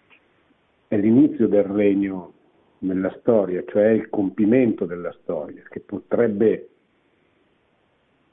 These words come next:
durare, eh, più dei duemilaventi anni che, che sono già trascorsi, potrebbe durarne ventimila, non lo sappiamo.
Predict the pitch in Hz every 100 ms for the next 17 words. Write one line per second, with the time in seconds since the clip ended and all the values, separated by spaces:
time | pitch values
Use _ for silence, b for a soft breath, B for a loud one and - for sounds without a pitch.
0 | _ - 98 104 107 127 135 98 - _
1 | _ _ _ _ _ _ _ _ _ _
2 | - 95 90 - 120 139 101 101 104 101
3 | 98 98 95 90 85 92 95 95 117 113
4 | 95 101 98 - 95 92 107 107 101 95
5 | 92 90 - _ _ _ _ _ _ -
6 | - - - 92 95 90 90 85 85 85
7 | 92 95 _ - 117 123 _ _ - -
8 | 98 92 98 - 85 - 143 113 - -
9 | 87 82 90 87 85 87 92 95 104 98
10 | 85 87 87 - 95 127 87 85 85 -
11 | - - 120 90 78